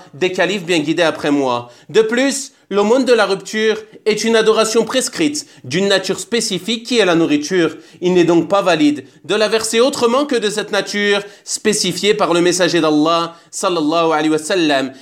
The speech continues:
Et le prophète, sallallahu alayhi wa sallam, a prescrit cette aumône en divers aliments et dans la même mesure, alors qu'ils sont de valeurs différentes. Ainsi, si nous devions prendre en considération la valeur, la mesure aurait différé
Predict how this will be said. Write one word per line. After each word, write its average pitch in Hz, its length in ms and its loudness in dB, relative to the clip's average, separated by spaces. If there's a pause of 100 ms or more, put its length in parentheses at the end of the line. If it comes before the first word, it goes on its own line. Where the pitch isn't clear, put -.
(120)
Et 180 80 2
le 220 120 4
prophète, 233 420 0
sallallahu 196 480 0
alayhi 160 200 2
wa 147 60 2
sallam, 135 500 -2 (220)
a 190 120 -2
prescrit 247 360 -2
cette 240 240 0
aumône 202 460 2 (220)
en 202 100 0
divers 214 460 0
aliments 190 560 2 (180)
et 208 100 0
dans 185 140 0
la 175 100 0
même 196 240 0
mesure, 175 500 0 (280)
alors 202 260 2
qu'ils 190 140 -4
sont 165 200 -2
de 156 100 0
valeurs 175 320 0
différentes. 127 640 -2 (240)
Ainsi, 208 560 0 (120)
si 233 200 0
nous 233 100 4
devions 226 300 2
prendre 254 260 0
en 240 60 0
considération 208 640 0
la 175 100 2
valeur, 170 520 2 (200)
la 185 160 2
mesure 185 640 0 (220)
aurait 170 260 2
différé 180 760 2